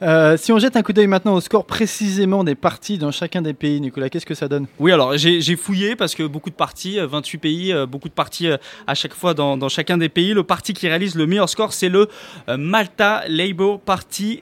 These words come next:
Speaker 2: Cinquante-quatre pour cent des Maltais ont voté pour ce parti.
Speaker 1: Hmm.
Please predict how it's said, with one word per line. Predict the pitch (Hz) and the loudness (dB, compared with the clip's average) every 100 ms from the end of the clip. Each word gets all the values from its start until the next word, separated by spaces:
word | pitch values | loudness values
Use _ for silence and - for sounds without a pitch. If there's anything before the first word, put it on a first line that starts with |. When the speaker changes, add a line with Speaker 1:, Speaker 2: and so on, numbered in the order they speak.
| - | -6
Speaker 2:
Cinquante-quatre | 135 - - 226 214 202 - 196 - 175 | -4 -2 -2 -4 -4 -4 -2 -4 -2 -4
pour | 165 220 175 | -4 -4 -4
cent | - 196 202 | -2 -2 0
des | 175 | 0
Maltais | 175 196 - 196 214 - | 2 0 0 -4 -4 -4
ont | 233 233 | -2 -2
voté | 190 190 180 196 | 0 -2 -2 -6
pour | 196 156 | -6 -8
ce | - 156 | -4 -2
parti. | 143 160 - - 214 226 | -2 -4 -6 -8 -8 -6
Speaker 1:
Hmm. | 165 | -6